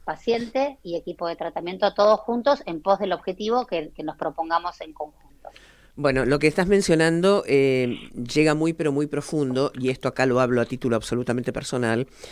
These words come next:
Speaker 2: porque cuando uno tiene un accidente, del que yo fui partícipe, eh, se desconectan un montón de cosas y no por falta de voluntad, sino por desconocimiento, el entorno familiar muchas veces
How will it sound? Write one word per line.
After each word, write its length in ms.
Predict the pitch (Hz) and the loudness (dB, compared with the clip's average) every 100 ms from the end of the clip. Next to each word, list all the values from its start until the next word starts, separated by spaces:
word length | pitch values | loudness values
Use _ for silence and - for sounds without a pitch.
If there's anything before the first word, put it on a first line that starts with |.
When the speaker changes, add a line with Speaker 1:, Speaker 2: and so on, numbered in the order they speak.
| - - - | -16 -18 -4
Speaker 2:
porque 260 | 147 147 151 | 0 2 4
cuando 240 | 147 160 | 6 6
uno 160 | 190 185 | 4 4
tiene 200 | 180 180 | 4 4
un 100 | 160 | 4
accidente, 800 | 147 147 147 135 117 127 165 - _ - - | 2 4 4 4 2 0 0 -4 _ -20 -18
del 300 | - - 98 | -12 -8 -6
que 100 | - | -2
yo 200 | 110 117 | 2 2
fui 300 | - 113 107 | 2 -2 -2
partícipe, 680 | - 107 - 117 - - 202 - - - - | -2 -4 -4 -8 -6 -2 -2 -2 -16 -18 0
eh, 460 | 139 139 139 131 - - | 6 6 6 2 -6 -12
se 200 | - 160 | -2 2
desconectan 600 | 156 156 160 185 196 185 | 4 4 2 2 2 0
un 100 | 165 | 0
montón 320 | 147 139 160 165 | 0 0 0 -2
de 120 | 165 | 0
cosas 520 | 147 127 - 139 - - - - - | 0 0 0 -2 -4 -16 -20 -20 -14
y 640 | - 151 151 147 147 147 - - | -4 0 2 2 2 0 -2 -4
no 340 | 143 160 196 | -2 0 0
por 160 | 202 175 | -2 -2
falta 380 | 180 185 196 | 0 0 0
de 60 | 170 | 0
voluntad, 500 | 147 135 135 143 143 | 0 0 0 2 2
sino 280 | - 127 135 | 0 -4 -2
por 140 | 156 | -4
desconocimiento, 960 | 160 - 139 135 139 131 117 107 123 127 | -4 -2 -2 -2 -2 0 -2 -2 -2 -2
el 120 | 131 | -4
entorno 480 | 127 135 170 190 185 | -4 0 2 2 -2
familiar 480 | 151 143 135 127 123 | -2 -2 2 2 2
muchas 320 | 143 165 170 | -2 -4 -4
veces 420 | 156 - 143 143 | -4 0 -2 -2